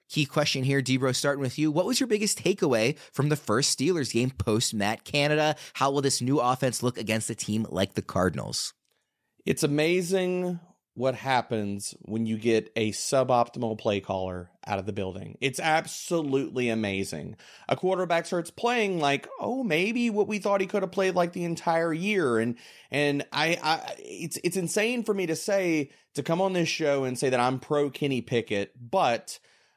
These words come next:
Speaker 2: what we saw out of him last week is very eye-opening, guys. For a quarterback that has struggled, for a team that has been trying to hide him over the last few weeks by running the ball, not letting him throw it. Kenny Pickett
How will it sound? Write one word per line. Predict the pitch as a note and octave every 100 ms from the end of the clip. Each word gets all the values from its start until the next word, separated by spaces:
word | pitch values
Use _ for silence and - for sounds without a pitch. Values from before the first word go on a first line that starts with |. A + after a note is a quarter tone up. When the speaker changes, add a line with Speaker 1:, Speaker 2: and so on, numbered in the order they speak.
| _
Speaker 2:
what | - C#3 C#3
we | G#3 G3+
saw | - F3 E3 F3
out | D#3+
of | D3+
him | D#3 C#3+
last | C3 C#3+ C#3
week | E3+ D#3+ D#3+ -
is | C#3 A#2
very | B2 C3+ C3 A#2
eye-opening, | A2+ A2 G#2 G2+ G2 F#2+
guys. | F#2 F2+ F#2+ G2+ - B2+
For | D3+
a | C3+
quarterback | E3 G3+ F#3 D3+ D3
that | D3 A#2
has | -
struggled, | - D#3+ D3+ C3+ A2 G2+
for | - D3 C3
a |
team | A2+ F3+ F#3 F3
that | D3
has | B2
been | C3 A#2+
trying | - C#3 D3 D#3+
to | - A#2+
hide | - D#3+ F3+ B3 G#3
him | A#2 A2 F#2+ F2+ - - - _
over | - D3+ D3
the |
last | C3 C3 A#2+ -
few | C3 A2
weeks | A2 G2 -
by | C#3
running | B2 A#2 D3 E3+
the | F3
ball, | D3 C#3+ C#3
not | A#2+ C3 D3
letting | D#3+ D3+
him | D3 B2
throw | D3+ C#3
it. | A2 - _ _ _ _ _ _ _ _ _ -
Kenny | G#3 B3+
Pickett | A3+ A#3 - -